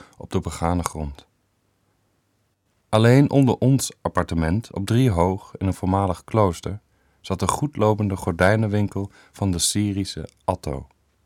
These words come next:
Een buitenlander in deze buurt was een unicum.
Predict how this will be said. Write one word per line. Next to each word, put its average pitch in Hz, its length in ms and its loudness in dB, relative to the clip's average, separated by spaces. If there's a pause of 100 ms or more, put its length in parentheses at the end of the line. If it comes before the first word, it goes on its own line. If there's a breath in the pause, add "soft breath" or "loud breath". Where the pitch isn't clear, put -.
(800)
Een 110 140 4
buitenlander 110 640 4
in 104 100 2
deze 98 280 0
buurt 107 460 -2
was 101 140 0
een 98 180 2
unicum. 71 460 -4